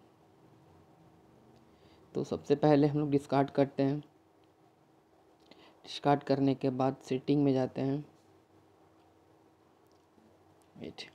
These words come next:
सबसे पहले हम लोग एक फ़ाइल बनाएंगे व्यूज़ नाम का,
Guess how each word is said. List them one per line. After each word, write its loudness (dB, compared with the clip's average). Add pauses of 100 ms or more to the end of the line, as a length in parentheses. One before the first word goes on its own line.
(3000)
सबसे -2
पहले 6
हम 8
लोग 10
एक 4
फ़ाइल 6
बनाएंगे 4
व्यूज़ 4
नाम 0
का, -4